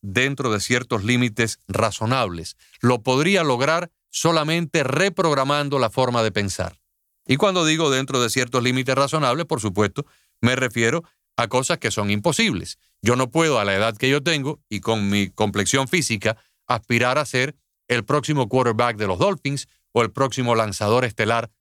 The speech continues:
de los Marlins. Primeramente porque mi complexión física nunca me dio para ese tipo de proeza atlética. Pero aparte de eso, a la edad mía, pues ya,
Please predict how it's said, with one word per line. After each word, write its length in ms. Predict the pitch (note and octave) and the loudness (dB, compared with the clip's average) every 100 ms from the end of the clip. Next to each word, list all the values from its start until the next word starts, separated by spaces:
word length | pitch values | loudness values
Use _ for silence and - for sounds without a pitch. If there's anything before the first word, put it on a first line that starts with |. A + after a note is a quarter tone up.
| _ | _
de 80 | G2 | -4
los 120 | F2+ | 0
Marlins. 520 | D#3+ F3 G2 E2+ - _ _ _ | 0 0 -6 -10 -16 _ _ _
Primeramente 580 | - A2+ D3 D3+ D3+ F3+ | -2 0 2 0 -2 -2
porque 400 | D#3+ C3 A#2 A#2 - | -2 -2 -2 -6 -4
mi 220 | G#2 G#2 | -4 -2
complexión 520 | G#2+ G2 G#2 C3 B2+ | -2 -2 0 0 0
física 360 | C3+ B2+ C#3+ C3 | 0 -2 -2 -2
nunca 360 | A#2+ A#2 C3 - _ _ _ _ _ _ _ _ _ _ | -2 -2 -4 -6 _ _ _ _ _ _ _ _ _ _
me 260 | A#2 A2+ A2+ | 0 2 2
dio 200 | B2 C3+ | 2 0
para 220 | A#2+ A2 | 0 0
ese 160 | A#2 A2 | -2 -4
tipo 480 | A2+ A#2 B2+ B2+ _ _ - | -2 0 -2 -2 _ _ -8
de 240 | A2 A2+ | -4 -2
proeza 560 | A2 A2+ B2 - A#2+ - - | 0 0 0 -2 -2 -4 -4
atlética. 640 | G#2+ D#3+ G3 C#3 F#2+ E2+ _ | 0 0 0 -4 -8 -10 _
Pero 160 | - B2 | -2 0
aparte 340 | G#2+ C3+ B2 | 0 -2 -2
de 120 | A2 D#3+ | -2 0
eso, 220 | A3 G3+ _ | -2 -6 _
a 120 | - A2+ | -2 0
la 100 | A2 | 2
edad 160 | B2 | 0
mía, 240 | A2+ C3 E3+ | 0 -2 0
pues 220 | A#2+ G2 | 0 0
ya, 180 | A#2+ | -2